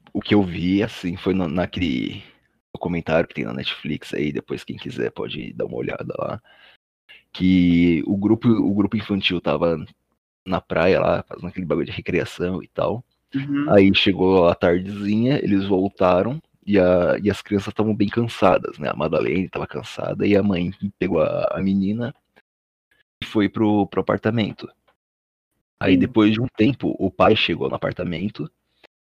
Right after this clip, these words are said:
Speaker 1: aí eles tomaram uma taça de vinho lá, deixaram as crianças no quarto e, e foram pro, pro Tapas Bar, onde encontraram um, um casal de amigos lá.
Speaker 2: Sim, sim.
Speaker 1: Acredito eu que foi um casal de amigos.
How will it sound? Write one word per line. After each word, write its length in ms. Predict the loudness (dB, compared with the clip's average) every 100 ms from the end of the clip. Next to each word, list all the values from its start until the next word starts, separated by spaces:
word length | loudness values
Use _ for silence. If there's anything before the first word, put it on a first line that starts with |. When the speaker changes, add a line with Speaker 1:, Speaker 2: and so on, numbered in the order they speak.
| _ -6
Speaker 1:
aí 260 | -2 0
eles 220 | 0 -2
tomaram 300 | -4 -2 -2
uma 140 | -2 -2
taça 300 | -4 -4 -4
de 140 | -6
vinho 360 | -6 -6 -4 -4
lá, 220 | -2 -2
deixaram 360 | -2 -2 -2 -4
as 120 | -8
crianças 520 | -6 -6 -6 -10 -12
no 80 | -10
quarto 480 | -2 2 2 -2 -4
e, 380 | -4 -4 -4
e 40 | -4
foram 300 | -2 -2 -2
pro, 500 | 0 0 0 -4 -8 _ _
pro 160 | -10 -4
Tapas 300 | -2 -2 -2
Bar, 240 | 0 2
onde 180 | 2 -2
encontraram 640 | -2 -4 0 4 4 4
um, 240 | 0 -2
um 60 | -2
casal 300 | 0 4 2
de 100 | 2
amigos 500 | 2 2 0 -4 -6
lá. 200 | -6 -6 -10 _ _ _ _ _ _ _ _
Speaker 2:
Sim, 200 | -4 -4
sim. 300 | -6 -10 -10 -14 _ _ -12
Speaker 1:
Acredito 500 | -2 -2 -2 0 0
eu 120 | 0
que 100 | -2
foi 100 | -4
um 40 |
casal 300 | -4 -4 -4
de 100 | -4
amigos. 560 | -6 -4 -6 -6 -14 -20